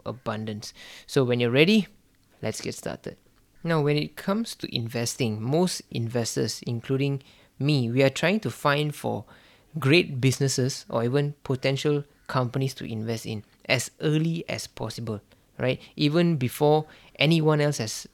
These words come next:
find it, or even before it becomes obvious in terms of the financial statements and so on. And when you are looking for this kind of businesses, right, even before it is obvious, there is always a possibility of things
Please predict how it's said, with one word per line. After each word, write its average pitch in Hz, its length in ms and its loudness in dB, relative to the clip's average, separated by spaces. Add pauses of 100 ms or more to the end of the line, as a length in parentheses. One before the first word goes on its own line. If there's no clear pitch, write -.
find 139 380 0
it, 220 180 -4 (180)
or 123 120 0
even 139 260 4
before 135 480 2 (260)
it 117 140 -6
becomes 131 500 0
obvious 127 420 0
in 113 200 -4
terms 127 260 -4
of 110 220 -8
the - 140 -8
financial 120 460 -2
statements 120 460 -4
and 101 120 -10
so 113 120 -6
on. 104 160 -8 (440)
And 147 280 2 (180)
when 147 220 4
you 202 140 2
are 143 80 2
looking 131 300 0
for 110 180 -4
this 131 160 -2
kind 143 160 -2
of 107 160 -6
businesses, 113 480 -6
right, 92 180 -4 (480)
even 160 340 4
before 131 400 2
it 113 180 -2
is 113 320 -6 (300)
obvious, 123 680 0 (480)
there 139 140 6
is 143 260 2
always 180 500 2
a 131 80 -4
possibility 135 920 0
of 110 160 -2
things - 500 -4